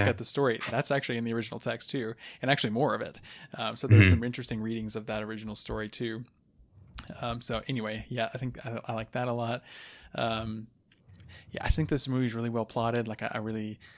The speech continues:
Speaker 2: love the story with Saint Winifred, uh, where he goes to this house in the middle of, uh,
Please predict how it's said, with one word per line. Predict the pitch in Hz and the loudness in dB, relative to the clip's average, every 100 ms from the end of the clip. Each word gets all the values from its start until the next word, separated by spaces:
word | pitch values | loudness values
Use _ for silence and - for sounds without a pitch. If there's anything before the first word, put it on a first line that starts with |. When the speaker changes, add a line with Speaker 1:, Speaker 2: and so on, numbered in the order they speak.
| - - | -14 -6
Speaker 2:
love | 113 110 | -4 -2
the | 107 | -2
story | - 110 107 107 | -2 -2 -2 -2
with | 107 - 113 104 - | -4 -8 -10 -8 -6
Saint | - 110 117 | -6 -6 -2
Winifred, | 127 127 120 120 147 - - - | -2 0 0 0 -2 -8 -18 -12
uh, | 120 117 - | -8 -8 -10
where | 123 120 | -12 -12
he | - | -12
goes | 123 110 - | -8 -6 -6
to | 120 | -6
this | 117 | -8
house | - 110 110 - - - | -4 -4 -2 -4 -6 -6
in | |
the | 113 | -6
middle | 113 110 | -6 -6
of, | 110 - - | -6 -10 -12
uh, | 107 113 | -8 -6